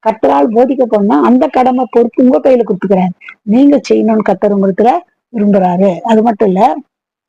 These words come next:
நான் பிள்ளைகளுக்கும் கர்த்தர் சொல்றார். இது எங்க இருக்குதுன்னா, எபேசியர் ஆறாம் அதிகாரம் ஒண்ணாம் வசனம், "பிள்ளைகளே, உங்கள் பெற்றோருக்கு க-, கர்த்தருக்குள் கீழ்ப்படியுங்கள், இது நியாயம்." பிள்ளை கூட என்ன பண்ணணும்னா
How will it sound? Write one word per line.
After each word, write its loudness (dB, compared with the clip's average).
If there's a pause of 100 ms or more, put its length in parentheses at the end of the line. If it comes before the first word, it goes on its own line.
(880)
நான் 0
பிள்ளைகளுக்கும் 2
கர்த்தர் -2
சொல்றார். -2 (580)
இது 0
எங்க 2
இருக்குதுன்னா, -2 (200)
எபேசியர் 2
ஆறாம் 2
அதிகாரம் -2
ஒண்ணாம் -2
வசனம், -2 (300)
"பிள்ளைகளே, 0 (280)
உங்கள் -2
பெற்றோருக்கு 0
க-, 0
கர்த்தருக்குள் -2 (120)
கீழ்ப்படியுங்கள், 0 (280)
இது 0
நியாயம்." 0 (800)
பிள்ளை 2
கூட -2
என்ன 0 (100)
பண்ணணும்னா 0